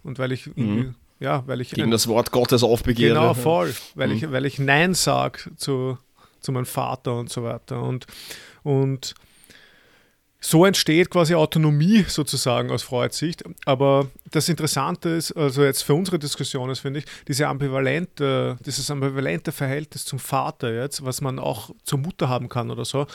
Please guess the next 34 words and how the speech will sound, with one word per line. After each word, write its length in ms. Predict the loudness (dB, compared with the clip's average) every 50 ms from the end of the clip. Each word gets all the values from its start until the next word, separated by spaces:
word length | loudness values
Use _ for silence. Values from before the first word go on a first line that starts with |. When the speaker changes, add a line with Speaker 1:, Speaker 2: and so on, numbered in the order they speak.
| -14 -18 -18 -20 -20 -20 -20 _ _
Speaker 1:
oder 400 | -10 -8 -4 -2 0 0 -2 -2
wie 60 | -6 -8 -8 -8
ich, 200 | -8 -10 -10 -8
zur 300 | -4 -2 -2 -2 -2 -4
Bezugsperson, 800 | -6 -8 -6 -4 -4 -2 -2 -4 -6 -6 -6 -4 -6 -6 -6 -6
ist 100 | -8 -8
ja 80 | -8 -6
wurscht, 340 | -4 -4 -4 -4 -6 -8 -14 -8
zu 140 | -8 -6
dem, 360 | -4 -4 -4 -4 -4 -6 -8 -8 -6
Speaker 2:
Mhm. 340 | -4 -2 -2 -2 -4 -6 -10
Speaker 1:
zu, 180 | -12 -10 -10 -12 -14 -18 -20 -20 -20 -20
zu, 200 | -18 -14 -12 -12 -14 -14 -18 -20 -18
zu 160 | -14 -14 -14
den 380 | -12 -6 -4 -2 -2 -2 -2 -4
Menschen, 420 | -4 -4 -4 -6 -6 -8 -8 -4
die 120 | -2 -2
einen 320 | -2 -2 -2 -4 -4 -4 -2
quasi 280 | 0 0 0 0 0
in 60 | -2 -2
diesen 220 | -2 -4 -4 -6
frühkindlichen 1120 | -2 2 2 2 2 2 0 0 0 0 0 0 0 0 0 0 -2 -2 -2 -2 -2 -4 -6 -10 -18 -20 -20 _ _ -18 -18 -14 _
Jahren 600 | -8 -4 0 2 2 2 4 4 4 2 2 2
da 100 | 0 0
erzogen 460 | 0 0 -2 -2 -4 -2 -2 -2 -4
haben 180 | -6 -6 -6 -8
oder 140 | -8 -8
so. 260 | -8 -6 -4 -4 -4 -6 -8 -12 -20 -20 -20 -20 -20 -20 -14 -6
Und 440 | -2 0 2 2 0 -2 -6 -12 -18 _ _ _ _ _ _ _ -4
dieses 220 | -4 -2 0 0
ambivalente 560 | 0 2 2 2 2 2 2 0 0 -2 -4
Verhältnis 680 | -2 0 2 2 2 0 -2 -4 -4 -4 -4 -4 -6 -6
besteht 400 | -6 -8 -6 -4 -4 -6 -4 -4
darin, 500 | -4 -4 -4 -4 -4 -4 -4 -6 -8